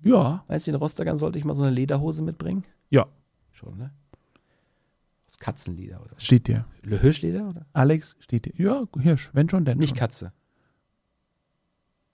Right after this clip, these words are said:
Speaker 1: Na.
Speaker 2: Ziege macht man auch, ne?
Speaker 1: Wie kommst du auf Katze?
Speaker 2: Ja, weiß
Speaker 1: Also,
Speaker 2: ich nicht.
Speaker 1: weißt du, wie
Speaker 2: Ich
Speaker 1: viele
Speaker 2: hab eine
Speaker 1: Katzen du da brauchst?
Speaker 2: Katzenhaarallergie und meine Nase juckt.
Speaker 1: Ja, kenn ich auch. Ich, Katzen, ist ein anderes Thema. Ziege?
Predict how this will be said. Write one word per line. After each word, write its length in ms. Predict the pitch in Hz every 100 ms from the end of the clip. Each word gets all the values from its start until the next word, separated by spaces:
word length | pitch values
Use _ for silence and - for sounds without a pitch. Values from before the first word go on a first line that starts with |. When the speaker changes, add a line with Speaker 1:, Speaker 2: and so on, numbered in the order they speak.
| _ _ _
Speaker 1:
Na. 380 | 247 175 117 - - _ _ - _ -
Speaker 2:
Ziege 320 | - 175 143 110
macht 200 | 101 -
man 120 | -
auch, 180 | 98 113
ne? 120 | 143 _ _ -
Speaker 1:
Wie 80 | -
kommst 300 | - 147 147
du 40 | -
auf 140 | 139
Katze? 420 | - - - - - -
Speaker 2:
Ja, 80 | 120
weiß 20 | -
Speaker 1:
Also, 40 |
Speaker 2:
ich 60 | 101 156
nicht. 80 |
Speaker 1:
weißt 180 | 139 135
du, 20 |
wie 40 | 135
Speaker 2:
Ich 60 | 127
Speaker 1:
viele 120 | 139
Speaker 2:
hab 40 | 180
eine 40 |
Speaker 1:
Katzen 140 | 165 196
du 60 |
da 80 | -
brauchst? 100 | 113
Speaker 2:
Katzenhaarallergie 440 | 120 120 113 107 139
und 60 |
meine 140 | 113 107
Nase 300 | 107 113 101
juckt. 220 | 98 -
Speaker 1:
Ja, 280 | 151 104 143 - - -
kenn 160 | 151
ich 140 | 143 123
auch. 140 | 127
Ich, 280 | 135 - 139
Katzen, 540 | - 135 143 110 151 - _
ist 220 | 220 196 190
ein 160 | 233 196
anderes 300 | 135 120 -
Thema. 240 | 113 110 - - _
Ziege? 540 | - - 190 214 269